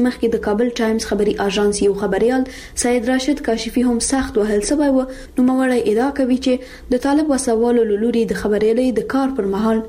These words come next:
ډبول سوی دی. د دغه پرانیستي لیک او د خبریالانو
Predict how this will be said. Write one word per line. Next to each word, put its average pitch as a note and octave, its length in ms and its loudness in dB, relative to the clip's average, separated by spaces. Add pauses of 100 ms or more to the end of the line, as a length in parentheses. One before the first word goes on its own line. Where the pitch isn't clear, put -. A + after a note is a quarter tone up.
(100)
ډبول G3 380 2
سوی F#3+ 360 0
دی. F#3 120 2 (500)
د A3+ 160 2
دغه B3 180 0 (160)
پرانیستي B3 480 2
لیک A3+ 260 -2 (180)
او G#3 180 2
د G3+ 100 -2
خبریالانو A3 560 2